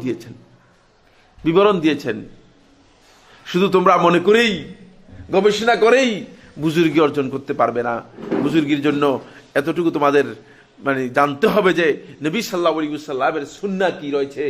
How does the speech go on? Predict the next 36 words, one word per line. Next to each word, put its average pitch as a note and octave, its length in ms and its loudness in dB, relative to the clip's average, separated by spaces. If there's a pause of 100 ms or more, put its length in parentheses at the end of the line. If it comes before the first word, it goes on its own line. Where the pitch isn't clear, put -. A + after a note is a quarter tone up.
(320)
আদৌ E3+ 220 0
কি F3+ 200 -6
সুন্নাহর D#3 340 -4
মধ্যে D3 240 -4 (380)
এই E3 140 0 (100)
বিষয়গুলো C#3+ 440 -2 (140)
আছে C3 220 -4
কিনা। B2 340 -4 (560)
বুঝতে C3 320 -6
পেরেছেন B2+ 400 -2
কিনা? A#2 160 -8 (520)
আমি C3+ 200 4 (380)
আজকের B2+ 280 0
আলোচনার B2+ 340 -4
মধ্যে B2+ 200 -8
আর A#2 140 0
দীর্ঘ C#3 160 -4 (100)
কথা B2+ 140 -8
বলতে A2+ 220 -10
চাই D3 240 0
না, C3+ 60 2 (340)
শুধু E3+ 220 -10
এতটুকু G3 300 -8 (100)
আপনাদের C#3 300 -4
দৃষ্টি - 200 -10
আকর্ষণ C3+ 340 -8
করতে A#2+ 240 -10
চাই, C3+ 140 4 (560)
আসলে D3+ 320 -6
বিভ্রান্তির B2+ 500 -8
শেষ G#2+ 140 -14 (120)
নেই, A#2 140 -12 (2000)
পথভ্রষ্ট G#3 440 0
গ্রুপের A3 380 0
শেষ B3+ 160 -2
নেই, B3 200 2